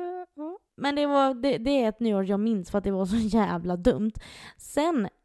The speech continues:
Speaker 2: när jag åker till jobbet några dagar senare, så berättar min kollega om att hennes son har haft en brakfest där, liksom, dyr sprit har blivit snodd,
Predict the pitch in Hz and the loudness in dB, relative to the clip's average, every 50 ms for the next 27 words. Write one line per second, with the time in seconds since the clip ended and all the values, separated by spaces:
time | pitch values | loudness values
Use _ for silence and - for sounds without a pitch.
0 | _ _ - 247 262 262 214 196 202 - - - - - 220 247 220 185 185 190 | _ _ 0 2 2 4 4 2 0 -2 -6 -12 -8 -2 0 0 0 0 0 -2
1 | 190 277 - - - - - 311 320 302 311 302 233 208 202 202 - 208 185 180 | -2 -2 -2 -4 -10 -18 -16 -8 0 4 4 4 6 4 2 2 0 -2 -2 -4
2 | 101 - - - 208 208 - _ _ - - 254 233 254 381 466 403 - - - | -4 -6 -8 -8 -10 -10 -14 _ _ -8 -4 -4 -2 -2 -2 -2 -2 -4 -4 -4
3 | - 240 254 254 220 190 185 175 - - 196 208 240 294 277 208 185 180 190 277 | 0 2 2 4 2 2 0 -2 -2 -2 0 0 0 0 0 -2 -2 0 0 -2
4 | - - _ _ _ _ _ _ - 240 240 240 233 220 226 262 262 233 208 196 | -2 -2 _ _ _ _ _ _ -2 0 0 0 0 0 -2 -2 0 0 0 0
5 | 214 - - - - - - - 269 294 415 381 262 214 196 - - _ _ - | -2 -4 -6 -12 -14 -6 -2 0 0 0 0 -2 -2 -2 -2 -4 -8 _ _ -4
6 | - 214 214 196 185 196 202 - - - - - _ _ _ _ _ _ - 214 | 0 0 0 0 0 -2 -4 -6 -8 -14 -20 -20 _ _ _ _ _ _ -2 0
7 | 214 220 - - _ - 196 - - 240 247 285 277 220 190 - - - - - | 0 0 -2 -4 _ -4 -2 0 0 2 2 4 4 4 2 0 -6 -16 -20 -20
8 | - - - - - - 269 311 - - - - - - - - - - - - | -20 -20 -20 -8 -2 2 2 2 2 -2 -8 -18 -20 -20 -20 -20 -20 -20 -20 -20
9 | - - - 196 226 240 226 220 208 208 214 220 214 - - 220 202 202 202 - | -20 -14 -2 2 4 6 6 6 6 6 4 2 2 2 2 2 2 2 0 -2
10 | - - 180 214 208 202 196 185 190 - - - - - 208 277 320 339 339 330 | -4 -2 0 2 2 2 2 0 -2 -4 -6 -6 -2 0 0 2 2 2 2 2
11 | - - 294 294 311 294 311 302 - - - 294 294 285 285 294 269 240 226 | 0 -2 0 0 2 0 0 -2 -4 -6 -4 -2 0 2 2 0 0 0 -2